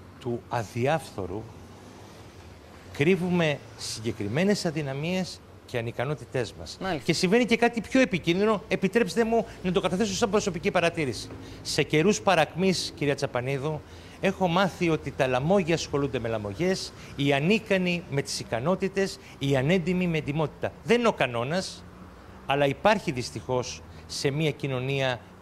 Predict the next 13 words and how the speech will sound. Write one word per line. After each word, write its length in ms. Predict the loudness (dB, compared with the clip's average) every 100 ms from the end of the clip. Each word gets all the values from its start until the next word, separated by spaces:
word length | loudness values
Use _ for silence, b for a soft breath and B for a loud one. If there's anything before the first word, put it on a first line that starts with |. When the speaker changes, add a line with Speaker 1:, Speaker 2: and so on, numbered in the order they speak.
| -20 -4
Speaker 1:
που 120 | 0
είναι 380 | 0 0 -2 -4 -12
σε 220 | -8 -4
μια 240 | -2 -2 0
παρακμιακή 640 | 0 -2 -4 -8 -8 -8 -10
φάση. 260 | -10 -12 -14 -18 B B B -8
Ας 140 | -8
το 60 | -6
προσέξει 420 | -2 0 -2 -4
αυτό 140 | -8
ο 20 | -10
κύριος 180 | -12 -12
Ψινάκης. 600 | -14 -14 -14 -16 -18